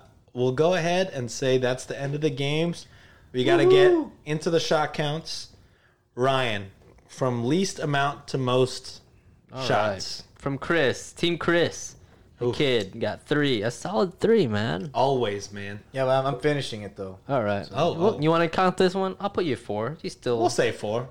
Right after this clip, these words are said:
Speaker 3: We'll, we'll
Speaker 2: Yeah.
Speaker 3: give you a four. All right.
Speaker 1: Love to see it.
Speaker 3: Team Ryan, five. A
Speaker 1: Hmm.
Speaker 3: respectable number.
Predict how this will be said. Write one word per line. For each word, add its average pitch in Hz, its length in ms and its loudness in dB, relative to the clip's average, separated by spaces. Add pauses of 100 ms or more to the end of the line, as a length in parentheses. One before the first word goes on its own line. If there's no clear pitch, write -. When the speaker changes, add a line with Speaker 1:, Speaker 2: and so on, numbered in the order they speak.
Speaker 3:
We'll, 240 200 4
we'll 190 120 0
Speaker 2:
Yeah. 185 60 -2
Speaker 3:
give 190 100 2
you 135 80 4
a 113 60 2
four. 123 420 -2 (180)
All 131 60 -2
right. 151 300 2 (100)
Speaker 1:
Love 143 200 0
to 139 100 -4
see 104 180 -6
it. 110 260 -8
Speaker 3:
Team 214 480 0
Ryan, 143 680 2 (300)
five. 117 560 0 (420)
A 165 140 2
Speaker 1:
Hmm. 147 60 4
Speaker 3:
respectable 120 680 0
number. 117 480 -2